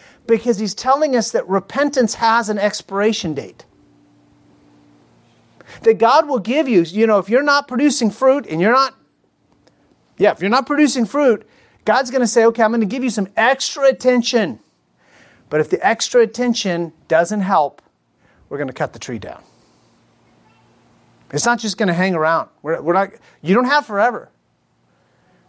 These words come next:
Now, again, I, I don't have anybody in mind. I think I'm speaking, I'm preaching to myself as much as I'm preaching to all of us.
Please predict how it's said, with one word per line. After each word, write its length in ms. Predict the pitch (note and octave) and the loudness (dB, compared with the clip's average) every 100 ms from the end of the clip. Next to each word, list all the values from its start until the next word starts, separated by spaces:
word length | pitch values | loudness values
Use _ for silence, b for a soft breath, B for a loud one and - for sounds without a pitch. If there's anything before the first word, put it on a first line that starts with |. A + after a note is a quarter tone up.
| _ _ - | _ _ -4
Now, 300 | F#3+ E3 - - | 0 0 -2 -8
again, 320 | G3+ F3+ G3+ D#3 | -6 0 0 2
I, 340 | E3+ F3 E3+ - | 0 0 -2 -4
I 140 | E3 | -6
don't 400 | C3+ G#3+ A3+ A3 | -2 0 0 -2
have 220 | G#3 G#3+ G#3+ | -2 -2 0
anybody 460 | A#3 F#3 G3+ F#3 | -2 2 0 0
in 180 | F3 E3+ | -4 0
mind. 340 | F3+ F3 C#3 | 2 2 0
I 80 | C#3 | -8
think 260 | - F3+ - | -6 -8 -2
I'm 220 | D#3 D#3 | -2 -2
speaking, 480 | - B3 B3 A3 G#3 | -4 -6 0 0 0
I'm 100 | D#3 | -2
preaching 360 | - A#3+ - A3 | 0 0 0 0
to 60 | |
myself 440 | F3+ E3 A3 G#3+ F3+ | 0 0 2 2 0
as 100 | D#3+ | -6
much 180 | F#3 | -6
as 100 | F#3+ | -4
I'm 100 | E3+ | -4
preaching 320 | - G3 F#3+ D#3+ | -2 -4 -4 -4
to 80 | |
all 240 | F3+ G#3+ G#3 | 0 0 2
of 80 | D#3 | 0
us. 220 | C3+ | 0